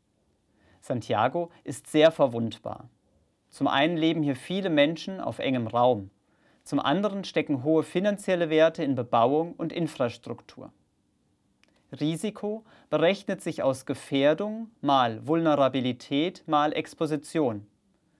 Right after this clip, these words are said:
Santiago hat also ein hohes seismisches Risiko. Anders die Gegenden Chiles, die nicht besiedelt und bewirtschaftet sind. Sie haben zwar eine hohe Erdbebengefährdung, aber eine geringe Vulnerabilität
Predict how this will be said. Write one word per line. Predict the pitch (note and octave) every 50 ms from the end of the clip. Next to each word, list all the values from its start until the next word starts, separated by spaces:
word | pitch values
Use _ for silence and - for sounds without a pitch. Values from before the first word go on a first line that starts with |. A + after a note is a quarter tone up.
| - - _ _ _ _ _ _
Santiago | - D3 C#3+ C3 - D3+ C#3 E3 - A3+ G#3
hat | F#3+ F#3+ F#3+
also | - - D#3+ D#3 E3+
ein | C#3 C#3+ C#3 C3 A#2+ -
hohes | E3 F#3 F#3 E3 -
seismisches | E3 C#3 C3 B2+ B2+ - B2 A#2 B2+ G#2+ - - A#2+
Risiko. | A#2+ A2+ G#2+ A2+ G#2+ - - - - A#2 - _ _ _ _ _ _ _ _ _ _ _ _ _ _ _ _ _ _ _ _ _ _ _ _ _ _ _ _
Anders | - B2+ C3+ D#3+ G3 F#3+ G3
die | - F3+ E3
Gegenden | - E3+ E3+ F3+ F#3+ G3 F3 F3 F3 E3
Chiles, | - - F#3 F3+ F3 E3+ F3 F3 - - - - - - -
die | D3+
nicht | D3 D#3 F3+ F3+ - -
besiedelt | - F3+ D3 - D3+ C3+ C3+ B2 C3 A#2+ A#2+
und | B2+ C3+ C3
bewirtschaftet | - C#3 A#2 B2+ B2+ B2 A#2+ - - B2 A2+ - - - A2 -
sind. | - A#2 G#2 G#2 G#2 - - _ _ _ _ _ _ _ - - _ _
Sie | - F3 D#3+
haben | D#3 D#3+ E3 E3 D#3+
zwar | - - - C3+
eine | - C3+ C3+ C#3 C3+ C3
hohe | C#3 B2 A#2+
Erdbebengefährdung, | A#2 - C3 C3 C3 - - B2+ A#2+ A#2+ A2+ A2+ G#2 - - B2+ A#2+ A#2 A#2+ B2+ - F3 F#3 G3 G#3 - - - - -
aber | - - C#3 D3+ F#3 F3+
eine | - F#3 F#3+ F#3+
geringe | F#3 F#3 F3+ F#3+ F#3 F#3+ F#3+ E3
Vulnerabilität | F3 F3+ F3 F3 E3+ E3+ E3+ E3 E3+ F3 E3+ F3+ F3 - - A#3 G3+ C#3 A#2 - -